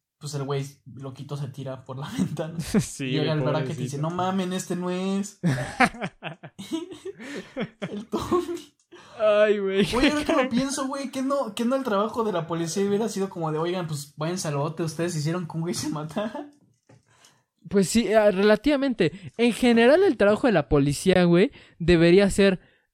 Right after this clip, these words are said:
Speaker 2: porque, ok, yo entiendo que un, un punto de la policía es no, no causar pánico, ¿sabes? Pero deberían decir,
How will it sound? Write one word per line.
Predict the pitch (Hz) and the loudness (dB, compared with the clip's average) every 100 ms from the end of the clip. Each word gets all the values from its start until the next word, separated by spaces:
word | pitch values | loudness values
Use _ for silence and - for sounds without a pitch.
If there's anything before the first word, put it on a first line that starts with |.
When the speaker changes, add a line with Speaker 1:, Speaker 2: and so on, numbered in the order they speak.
| _ - | _ 2
Speaker 2:
porque, | 202 190 208 | 2 4 2
ok, | 220 240 196 143 | 2 2 2 4
yo | 208 | 0
entiendo | 233 226 214 214 | 0 0 0 0
que | - 165 | 2 2
un, | 165 180 | 2 -2
un | 196 180 190 | -2 0 0
punto | - 190 180 | 0 0 2
de | 151 | 2
la | 127 | 0
policía | 139 131 156 | -2 -2 -2
es | 160 | 0
no, | 160 160 | 0 0
no | 160 156 | 2 0
causar | - 156 156 143 - | 2 0 0 -4 -4
pánico, | 123 120 - 117 | -8 -8 -12 -14
¿sabes? | - 143 381 - _ _ _ _ _ _ _ _ _ _ _ _ - | -4 0 0 -4 _ _ _ _ _ _ _ _ _ _ _ _ 4
Pero | 208 202 | 6 6
deberían | 202 254 262 | 4 4 4
decir, | 185 226 185 - | 4 4 2 0